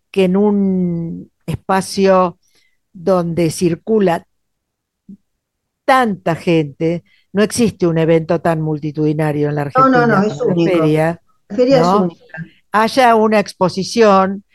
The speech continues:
Speaker 1: dedicada a los cincuenta años, a, a
Speaker 2: Sí.
Speaker 1: evocar los cincuenta años del golpe militar. Me pareció muy importante, ¿no?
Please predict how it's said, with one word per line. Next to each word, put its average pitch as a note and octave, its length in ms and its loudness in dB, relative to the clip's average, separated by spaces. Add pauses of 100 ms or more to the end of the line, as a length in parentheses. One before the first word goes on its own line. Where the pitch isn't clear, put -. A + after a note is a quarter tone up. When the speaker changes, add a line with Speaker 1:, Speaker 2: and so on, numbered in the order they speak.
(400)
Speaker 1:
dedicada F#3 560 2
a - 40 4
los F#3 120 -2
cincuenta F#3 720 -2
años, F3+ 540 -2
a, D#3 460 -4
a D#3 60 -6
Speaker 2:
Sí. D#3+ 340 -4
Speaker 1:
evocar F3 600 0 (440)
los F3 240 2
cincuenta F#3+ 440 0
años F#3+ 260 0
del E3 160 0
golpe E3+ 360 -2
militar. D3+ 600 -4
Me D3+ 140 -10
pareció D#3+ 580 -4
muy F#3 280 -2
importante, C#3+ 800 -8
¿no? E3+ 360 -8